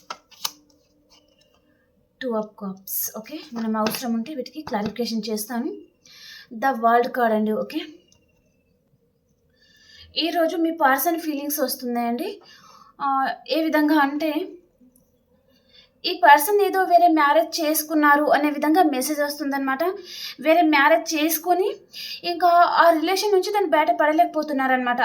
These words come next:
ఆ రిలేషన్‌లో తను హ్యాపీగా ఉండలేకపోతున్నారు. తను అనుకున్నంత గౌరవం లేకపోవడం కానీ, తనను పట్టించుకొని తనం ఉండొచ్చు, తనని కేర్ చేయని, ఆ, పరిస్థితులు కూడా ఉండొచ్చు అనమాట. So కాబట్టి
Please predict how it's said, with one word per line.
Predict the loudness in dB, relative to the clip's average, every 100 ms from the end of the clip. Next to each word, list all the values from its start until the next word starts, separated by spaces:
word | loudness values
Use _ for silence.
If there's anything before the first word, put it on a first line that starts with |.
| 2 4
ఆ | 4 2
రిలేషన్‌లో | 0 0 0 0
తను | 0 -2
హ్యాపీగా | -4 -6 -6
ఉండలేకపోతున్నారు. | -4 -4 -4 -6 -6 -4 -2 -2 -4 -12 -16 -16 -8 -2
తను | 2 4 4
అనుకున్నంత | 2 -4 -4 -2 2 4
గౌరవం | 4 2 0 0 0
లేకపోవడం | 0 0 0 2
కానీ, | 2 2
తనను | 0 -2 -2 0
పట్టించుకొని | -2 -2 -6 -4 -4 -2 -2
తనం | -2 -2
ఉండొచ్చు, | -2 -2 -2 -6 -8 -8 -14 -16 -16 -4
తనని | -2 -2 -4
కేర్ | -2 2 2 2
చేయని, | -2 -2 -4 -6 -8 -12 -8
ఆ, | -4 0 0 -2 -6 _ _ _ _ _ _ _ -2
పరిస్థితులు | 2 2 2 -8 -8 0
కూడా | 4 4 4
ఉండొచ్చు | 0 0 -2
అనమాట. | -2 -2 0 -2 -2 -10 -18 -18 -16 -14 -4
So | 0 2 8
కాబట్టి | 8 10 6 4